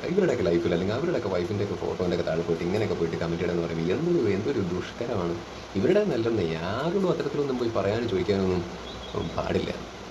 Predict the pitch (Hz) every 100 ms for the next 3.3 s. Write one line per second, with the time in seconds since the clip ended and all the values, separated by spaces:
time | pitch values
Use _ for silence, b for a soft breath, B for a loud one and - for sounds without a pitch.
0 | - - - - - - - - - -
1 | - 170 170 156 135 160 147 123 110 104
2 | 101 92 87 85 85 143 165 202 170 98
3 | 90 85 82